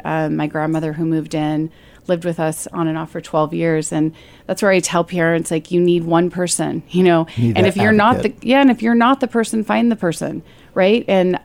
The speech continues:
Speaker 1: and I don't know if it was intentional by my father that he knew, you know, because of his travel and his work and all of the things that he did, but sh-, he had that person with me and I had that advocate and I had that person who was like,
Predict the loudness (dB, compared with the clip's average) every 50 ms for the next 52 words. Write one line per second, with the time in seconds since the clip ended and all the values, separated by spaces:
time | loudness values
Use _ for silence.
0 | -10 -8 -8 -8 -4 -2 0 2 2 4 4 4 4 6 4 4 2 2 0 0
1 | 2 0 0 -2 -2 -2 -4 -4 -4 -2 -2 0 0 0 0 0 0 0 0 0
2 | -2 -2 -2 -2 -2 0 0 0 -2 0 0 0 0 0 -2 -6 -14 -20 -20 -20
3 | -20 -20 -12 -2 0 0 2 4 4 4 4 4 4 2 2 0 -2 -2 -2 -2
4 | -2 -2 -4 -4 -6 -6 -6 -6 -8 -8 -6 -4 -2 -2 0 2 2 2 2 2
5 | 2 0 -2 -2 -2 0 0 0 0 -2 -4 -4 -2 -2 -2 -2 -4 -6 -12 -20
6 | -10 -2 0 2 4 2 2 2 0 0 0 0 2 0 0 2 2 0 0 0
7 | 2 0 0 0 -2 -8 -20 -16 -10 -8 -8 -6 -6 -4 -4 -2 -2 -2 -2 -2
8 | -4 -2 -2 -4 -6 -4 -6 -6 -4 -2 -2 -2 -2 -2 -4 -4 -4 -2 0 0
9 | 0 -2 -4 -10 -20 -20 -20 -18 -6 -2 0 0 0 0 0 -2 -2 0 0 0
10 | 0 0 0 -2 -2 -4 -8 -4 -4 -4 -4 -2 -2 -2 -2 -2 -2 -4 -4 -4
11 | -6 -6 -6 -8 -6 -4 -2 -2 0 0 0 0 -2 -2 -2 -2 -2 -2 -4 -6